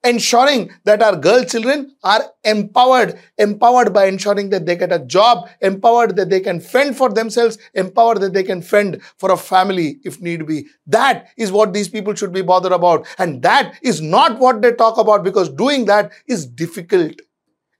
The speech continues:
Achieving that requires strategies. Achieving that requires a lot of effort, whereas fighting over a mosque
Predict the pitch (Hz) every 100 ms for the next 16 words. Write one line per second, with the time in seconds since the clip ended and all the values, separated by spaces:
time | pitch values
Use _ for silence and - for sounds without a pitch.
0 | - 240 311 285 240 170 202 - _ _
1 | 202 240 214 - - 226 233 233 247 247
2 | - 226 254 240 190 208 202 - 254 254
3 | 311 247 - 294 240 214 269 247 240 220
4 | 220 185 - - 170 180 165 - - 175
5 | 247 320 285 254 226 175 175 190 170